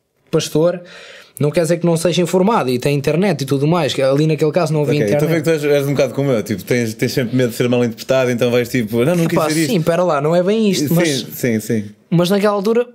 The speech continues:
Speaker 1: pá, um gajo andar a passear-se da K quarenta e sete a perguntar-me como é que está o António Costa, uma montanha no Kurdistão iraquiano, na fronteira com o Iraque, pá, não, não batia. E uma vez sentei-me com um tipo que entretanto me, me, me hospedou lá na casa dele e tal, e recebeu-me extremamente bem, e perguntei ao gajo, "Olha lá,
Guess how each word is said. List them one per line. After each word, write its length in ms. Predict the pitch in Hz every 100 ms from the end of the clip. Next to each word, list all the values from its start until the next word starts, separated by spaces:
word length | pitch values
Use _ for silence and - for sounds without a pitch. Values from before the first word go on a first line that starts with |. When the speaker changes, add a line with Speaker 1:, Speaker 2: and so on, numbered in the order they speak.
| _ 180
Speaker 1:
pá, 160 | 143
um 120 | 107
gajo 300 | 123 165 165
andar 180 | 160 135
a 320 | 127 139 156 -
passear-se 420 | 151 - 139 107
da 100 | 139
K 120 | 135 156
quarenta 380 | 151 156 156
e 40 | 156
sete 240 | 143 120
a 20 | 123
perguntar-me 380 | 131 139 143
como 100 | 135
é 40 | 135
que 60 |
está 120 | 127 131
o 120 | 123
António 320 | 123 127 120
Costa, 340 | 151 127 -
uma 100 | 113 131
montanha 420 | 147 147 151 147
no 100 | 143
Kurdistão 540 | 175 160 156 - 165 151
iraquiano, 420 | 156 - 165 160
na 80 | 147
fronteira 540 | 170 165 180 160 160
com 200 | 156 151
o 60 | 143
Iraque, 340 | 151 170 -
pá, 280 | - 104 135
não, 180 | 143 165
não 160 | 165
batia. 420 | 180 190 247 135 123 - - - - - - - - _
E 60 | 175
uma 160 | 175 175
vez 160 | 185
sentei-me 380 | 185 190 190 190
com 160 | 180 180
um 20 |
tipo 220 | 175 240
que 80 | -
entretanto 460 | 165 156 165 160 160
me, 160 | 156
me, 460 | 151 139 143 139 139
me 200 | 139 143
hospedou 420 | 151 - 160 180
lá 140 | 180 139
na 80 |
casa 300 | 131 143 131
dele 280 | 135 165 151
e 20 |
tal, 200 | - 151 147
e 20 |
recebeu-me 380 | - 127 127 131
extremamente 540 | - 127 135 135 127
bem, 240 | 123 139 139
e 20 |
perguntei 400 | 139 127 123 127
ao 80 | 123
gajo, 300 | 113 113 170
"Olha 100 | 135
lá, 180 | 98